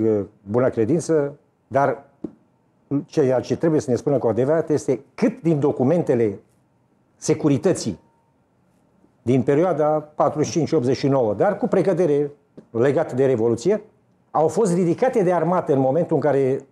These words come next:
dou-, momentul douăzeci și doi decembrie, când armata subordonează Ministerul de Interne secu-, Departamentul Securității Statului și, din informațiile mele, armata confiscă, ridică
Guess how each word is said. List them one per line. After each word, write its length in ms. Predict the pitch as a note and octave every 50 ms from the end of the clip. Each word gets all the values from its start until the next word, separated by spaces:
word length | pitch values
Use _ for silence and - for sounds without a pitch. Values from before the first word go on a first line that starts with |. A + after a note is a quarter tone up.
| _
dou-, 280 | - G#2 C#3+ E3+ F3 E3
momentul 340 | A#2 B2+ C#3+ D#3+ D3+ D#3+ D3
douăzeci 280 | D3 D#3+ D3 C3+ D3
și 80 | - D3+
doi 140 | B2+ D3+ C#3+
decembrie, 380 | B2+ C3+ A2+ D#3+ E3 C#3 C#3
când 140 | - - A#2+
armata 380 | C3 B2+ B2+ C3+ E3+ D#3+ - E3
subordonează 800 | - - D3+ - A#2+ C3+ A#2+ G#2+ B2 C#3 G#3 G3+ A#2+ B2+ A#2+ - - - _ _ -
Ministerul 480 | C3 D3 D3+ C3+ - - F#3 E3 D#3
de 100 | B2 C#3
Interne 440 | C3+ B2 - E3 D3+ C3 A#2+ G2+ - - _ _ _ _
secu-, 260 | - - D#3 D3 - C#3+
Departamentul 560 | A#2 - - C3+ B2 C3+ B2+ D3+ - - D3+
Securității 540 | - C#3 B2+ C3 C3+ A#2 - D#3 D3+ - A2+
Statului 420 | - - D3+ C3 - B2 A2 F#2+ - - _ _ _ _ _ _ _
și, 440 | _ - - - D#3+ D3+ A#2 - - _
din 160 | - C3+ F#3+ F#3+
informațiile 580 | E3 - D3+ C#3 C#3 E3 D#3 - D3+ C#3 C#3
mele, 320 | C#3 D3+ C#3+ C3 B2 A2+ -
armata 680 | - B2+ C3 C3 C#3 F3 F3+ E3+ D#3+ C3 A#2+ G#2+ - - _ _ _ _ _ _
confiscă, 560 | - - E3+ G3+ - - C4 F#3 - - D3 C3
ridică 600 | C3 D3 D3 F3+ A#3 - - C#3+ B2+ A2+ G#2